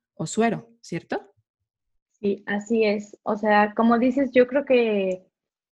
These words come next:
Speaker 2: con un, con una buena dieta, un buen consumo de estos minerales en tus alimentos podría llegar a ser suficiente para algunas personas o en algunos momentos de tu vida incluso.
Speaker 1: Ujú.
Speaker 2: Pero, por ejemplo, en los momentos de crisis, que una crisis básicamente es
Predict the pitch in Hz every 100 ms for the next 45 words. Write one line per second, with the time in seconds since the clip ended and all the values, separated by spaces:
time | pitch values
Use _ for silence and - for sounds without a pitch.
0 | _ - 214 226 226 233 233 233 226 202
1 | 202 208 226 226 208 202 190 196 202 208
2 | 226 220 208 202 202 196 185 202 202 190
3 | 185 180 185 185 175 170 185 180 185 180
4 | 170 175 175 208 208 196 262 _ _ _
5 | _ - 202 196 202 208 196 190 196 190
6 | 196 185 185 196 190 180 180 190 196 -
7 | 180 185 185 220 - _ _ _ _ _
8 | - 196 202 196 220 269 277 240 214 208
9 | 202 190 190 185 190 190 190 175 196 -
10 | 196 202 - _ _ _ _ _ - -
11 | 202 196 185 185 185 185 - 185 185 196
12 | 190 185 185 117 196 202 196 208 233 208
13 | 208 208 208 254 262 196 180 - 202 196
14 | 208 196 190 190 196 190 180 185 190 185
15 | 185 185 _